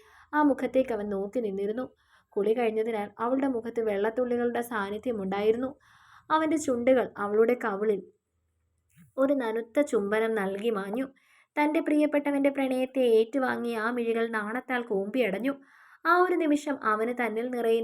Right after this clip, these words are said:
ഉണരുന്ന വികാരങ്ങളെ നിയന്ത്രിക്കാൻ സാധിക്കുന്നുണ്ടായിരുന്നില്ല.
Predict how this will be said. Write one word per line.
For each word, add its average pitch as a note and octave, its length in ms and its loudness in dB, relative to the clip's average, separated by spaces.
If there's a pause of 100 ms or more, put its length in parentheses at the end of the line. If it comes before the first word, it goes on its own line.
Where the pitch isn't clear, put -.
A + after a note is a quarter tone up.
(100)
ഉണരുന്ന A3 400 -4
വികാരങ്ങളെ A3 640 -4
നിയന്ത്രിക്കാൻ A3 600 -4
സാധിക്കുന്നുണ്ടായിരുന്നില്ല. A3 1120 -2